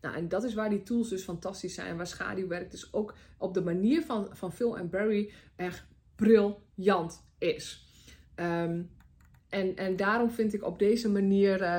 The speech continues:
coaching echt, nou, ik, ik moet af en toe heel even opstaan. Dat doe ik veel te weinig. Eh, dus deze sessies doe ik tijdens mijn coaching sessies wel. Even een beetje weer, eh,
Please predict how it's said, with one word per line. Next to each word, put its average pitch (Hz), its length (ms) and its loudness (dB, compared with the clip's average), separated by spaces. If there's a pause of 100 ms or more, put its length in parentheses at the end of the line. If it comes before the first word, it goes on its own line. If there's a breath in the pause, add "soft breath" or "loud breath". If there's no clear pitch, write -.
(140)
coaching 220 680 4
echt, 196 280 -4
nou, - 320 -4
ik, 185 200 -4
ik 202 200 -4
moet 220 180 0
af 214 100 -2
en 220 60 -4
toe 196 100 -4
heel 196 160 -2
even - 240 -8
opstaan. 233 520 -12 (440 loud breath)
Dat 185 120 -10
doe 240 120 -4
ik 240 80 -8
veel 254 200 0
te 226 100 -8
weinig. 233 320 -2
Eh, 233 240 -2
dus 226 140 -2
deze 220 220 6
sessies 240 440 -2
doe 233 100 0
ik 233 60 -4
tijdens 202 240 -2
mijn 202 140 -2
coaching 220 360 2
sessies - 320 -6
wel. 226 340 -2
Even 196 160 -8
een - 260 -12
beetje 202 220 -2
weer, 190 220 -4
eh, 180 140 -4